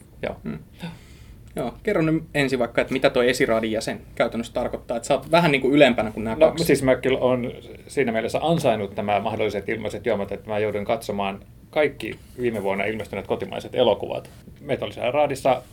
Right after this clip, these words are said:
Speaker 1: parikymmentä ihmistä, jotka valikoi niistä sitten, ö,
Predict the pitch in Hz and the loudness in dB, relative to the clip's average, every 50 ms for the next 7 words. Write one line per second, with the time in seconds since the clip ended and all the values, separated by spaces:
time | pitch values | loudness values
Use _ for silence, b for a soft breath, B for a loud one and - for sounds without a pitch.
0 | - - - - - - - 143 135 131 123 113 117 117 131 127 - 156 135 135 | -20 -20 -20 -20 -10 -2 0 0 0 0 -2 -4 -4 -2 -2 -2 -2 -4 -6 -6
1 | 131 120 - - 127 117 - - 127 110 - - 135 139 - - - - - - | -6 -6 -2 -2 -2 -2 -2 -4 -6 -6 -2 2 0 0 0 -2 -16 -20 -20 -20
2 | - - - - - - - 160 147 113 104 101 101 170 160 151 139 135 131 123 | -20 -20 -20 -20 -20 -8 0 2 2 2 2 0 0 0 0 0 2 0 -2 -2
3 | - 120 107 117 107 - - - 107 107 b b b b b b b b b b | -2 -4 -4 -6 -6 -2 -4 -4 -4 -4 b b b b b b b b b b
4 | b b b b b - - 107 107 107 107 107 - | b b b b b -4 0 2 2 4 2 0 -2